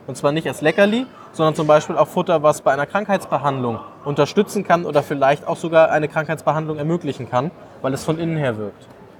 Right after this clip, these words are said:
Wir haben auch Flüssigkeiten hier gesehen, die zum Beispiel das einfach smart machen. Wir kennen alle Bakterienstarter,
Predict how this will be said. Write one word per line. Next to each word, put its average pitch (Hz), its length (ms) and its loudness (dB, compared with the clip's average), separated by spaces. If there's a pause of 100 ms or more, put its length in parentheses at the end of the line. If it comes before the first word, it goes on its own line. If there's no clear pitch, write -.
(240)
Wir 147 80 4
haben 170 80 4
auch 151 100 4
Flüssigkeiten 208 760 0 (100)
hier 185 300 4
gesehen, 185 460 0 (360)
die 160 100 0
zum 156 180 -2
Beispiel 151 400 2
das 139 160 -2
einfach 139 300 -2
smart 147 400 2
machen. 196 300 0
Wir 165 80 -8
kennen 143 180 -4
alle 151 200 0
Bakterienstarter, 185 1000 0